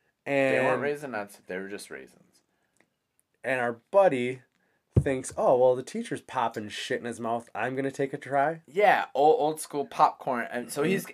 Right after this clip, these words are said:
Speaker 2: it wasn't a lot. It was a couple. And he was like, "What?" And, and then he, he jumps at him like, "No, I'm sorry.
Speaker 1: <laughs>
Speaker 2: It was raisins." So immediately spits 'em out. It's not like he swallowed 'em or anything.
Speaker 1: No, he
Speaker 2: But
Speaker 1: just chewed up shit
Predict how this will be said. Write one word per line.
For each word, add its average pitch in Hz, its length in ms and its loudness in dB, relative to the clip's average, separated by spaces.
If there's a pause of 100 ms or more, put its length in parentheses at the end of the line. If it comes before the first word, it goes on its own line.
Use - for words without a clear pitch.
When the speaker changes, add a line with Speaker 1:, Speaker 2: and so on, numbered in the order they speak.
Speaker 2:
it 233 220 2
wasn't 240 300 6
a 170 80 4
lot. 113 440 4
It 160 120 0
was 156 140 -4
a 180 80 -4
couple. 147 540 0 (680)
And 147 200 -4
he 143 140 -2
was 151 240 -4
like, 147 260 2
"What?" - 280 -4
And, 127 300 -4 (100)
and 123 200 -2
then 123 240 -2
he, 131 320 -4
he 123 340 -6 (240)
jumps 143 420 0
at 113 260 2
him 107 160 -6
like, 160 180 -4
"No, 247 460 8
I'm 220 200 -4
sorry. 233 520 6
Speaker 1:
<laughs> 320 180 4
Speaker 2:
It 220 160 4
was 208 380 2
raisins." 233 760 2 (340)
So 160 160 2
immediately 175 440 2
spits 160 360 -2
'em 139 80 0
out. 127 160 8
It's 120 100 -8
not 190 120 6
like 170 140 8
he 143 80 -10
swallowed 101 460 4
'em 87 160 -6
or 90 60 -6
anything. 85 300 -10 (280)
Speaker 1:
No, 151 220 6
he 120 180 0
Speaker 2:
But 170 140 10
Speaker 1:
just - 380 0
chewed 147 420 2
up 123 200 4
shit - 480 -2